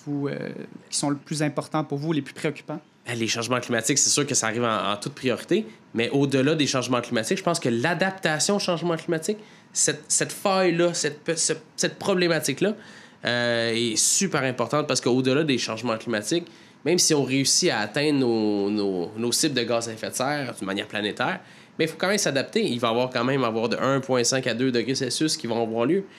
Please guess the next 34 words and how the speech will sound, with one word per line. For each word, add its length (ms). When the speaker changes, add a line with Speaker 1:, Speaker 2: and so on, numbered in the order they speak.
Speaker 2:
Euh, 960
puis, 180
et 80
même, 320
puis 80
là, 100
on, 40
on, 640
on 60
va 80
dans 100
les 140
débats 220
un 60
peu 120
plus 240
in-, 280
intenses, 380
mais 240
même 120
si 180
le 80
Canada 500
réussit 320
à 80
atteindre 200
ses 160
objectifs, 540
mais 100
pas 160
le 60
reste 260
du 60
monde, 260